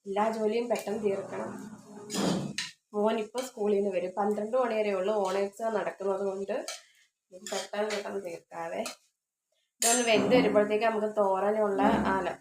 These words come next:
ആ, വാടി വരുമ്പോഴത്തേക്ക് നമുക്ക് തോരനുള്ള, ആ, പയർ ഇരിപ്പുണ്ട്, നമുക്കൊന്ന് കട്ട് ചെയ്തെടുക്കാം.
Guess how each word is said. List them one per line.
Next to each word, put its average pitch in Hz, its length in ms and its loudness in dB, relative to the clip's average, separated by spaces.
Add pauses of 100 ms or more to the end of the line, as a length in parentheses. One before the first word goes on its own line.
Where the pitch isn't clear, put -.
ആ, 185 180 0
വാടി 190 360 4
വരുമ്പോഴത്തേക്ക് 208 540 0
നമുക്ക് 214 280 0
തോരനുള്ള, 202 640 2
ആ, 190 640 -2
പയർ 220 300 6
ഇരിപ്പുണ്ട്, 196 400 2
നമുക്കൊന്ന് 196 720 -2
കട്ട് 190 200 -10
ചെയ്തെടുക്കാം. 156 520 -8